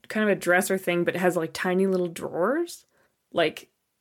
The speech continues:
many, many, many drawers, like, a hundred, and they all have, probably not a hundred, but, like, many. Um, they all have, like, lists, like, little wooden reindeer,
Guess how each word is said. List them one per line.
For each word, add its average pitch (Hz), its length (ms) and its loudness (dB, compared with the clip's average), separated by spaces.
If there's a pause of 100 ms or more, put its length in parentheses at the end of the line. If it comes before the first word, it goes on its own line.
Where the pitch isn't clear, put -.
(120)
many, 202 360 4
many, 185 260 6
many 175 260 4
drawers, 165 520 2
like, 175 120 2
a 175 40 -4
hundred, 196 720 0 (280)
and 202 160 6
they 185 80 6
all 196 220 4
have, 196 380 0
probably 170 240 -2
not - 180 -6
a - 40 -10
hundred, - 320 -12
but, - 120 -6
like, 175 200 -6
many. - 380 -10 (420)
Um, 165 360 -2 (100)
they 196 140 2
all 196 120 4
have, 202 160 4
like, 185 140 2
lists, 185 360 2
like, 160 240 0
little 208 320 2
wooden 226 440 2
reindeer, 208 840 2